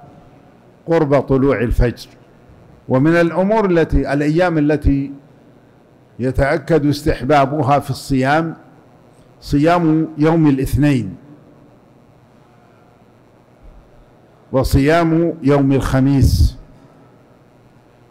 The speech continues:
وقد كان نبينا صلى الله عليه وسلم يتحرى صيام الاثنين والخميس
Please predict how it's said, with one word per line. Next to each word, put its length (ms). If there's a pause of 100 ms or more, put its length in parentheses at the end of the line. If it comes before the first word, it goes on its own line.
وقد 220
كان 440
نبينا 520
صلى 300
الله 360
عليه 340
وسلم 680 (2250)
يتحرى 1120 (480)
صيام 560
الاثنين 1400
والخميس 840